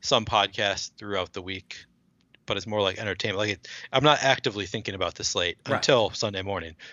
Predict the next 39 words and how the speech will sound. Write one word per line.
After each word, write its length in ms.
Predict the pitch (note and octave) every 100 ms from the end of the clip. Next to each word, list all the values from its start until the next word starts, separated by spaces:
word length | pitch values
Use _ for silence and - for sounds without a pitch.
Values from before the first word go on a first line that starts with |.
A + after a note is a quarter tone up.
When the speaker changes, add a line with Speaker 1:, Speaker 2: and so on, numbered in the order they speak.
| - -
Speaker 1:
But 80 |
then 160 | E3+ D3+
Sunday 240 | E3+ C#3+
Speaker 2:
Oh, 60 | B2
so 20 |
Speaker 1:
morning, 200 | C3 A2+
Speaker 2:
you're, 120 | A3+
Speaker 1:
I'm, 80 | B2+
Speaker 2:
so, 100 | A#3
Speaker 1:
I 60 | A#3
Speaker 2:
oh, 120 | A3
oh, 60 | G#3
oh, 140 | F#3+
hold 240 | E3 B3 C#4+
on. 200 | D3 - _ _
So 140 | F3
you're 160 | F#3 G3+
not, 140 | -
you're, 240 | D3+ E3+ -
you're 140 | D3+
not 240 | E3 F3+ -
building, 480 | F#3 F3 D#3 D3 C#3 _ _ _ _ _
so 140 | - E3+
you 160 | A3
don't 160 | D4+ C#4+
even 220 | G#3+ F3
build 340 | E3+ F#3 F3 - -
any 300 | F#3 G#3 E3
lineups 680 | A#2+ G2 F2 - - - _ A2+
until 240 | A2+ A#2+
Sunday 300 | G#2+ F2 D#2+
morning. 160 | D2+ C2+ _ _ _ _ _ _ _ -
Speaker 1:
I 60 |
mean, 100 | C3
I 60 | C3
build 200 | C3 B2+
my 100 | A#2
one, 360 | G#2 G#2+ G2+ F#2
like, 160 | F2